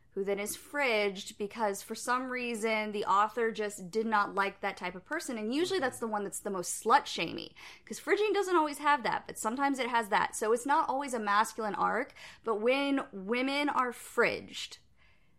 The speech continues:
that character, at least, is almost always done in an incredibly misogynistic and sexist way.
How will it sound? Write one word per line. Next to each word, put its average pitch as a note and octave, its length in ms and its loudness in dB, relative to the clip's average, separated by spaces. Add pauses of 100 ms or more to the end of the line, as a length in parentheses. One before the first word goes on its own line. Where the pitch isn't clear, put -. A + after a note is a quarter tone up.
(120)
that A3 480 8
character, C#4 420 0
at E3 140 -4
least, E3+ 460 -4
is G3+ 100 -4
almost G#3+ 380 0
always G#3+ 340 4
done F#3+ 240 4
in F3+ 160 0
an - 20 0
incredibly G3 640 0
misogynistic F#3 720 -4
and E3+ 140 -6
sexist - 440 -8
way. - 360 -8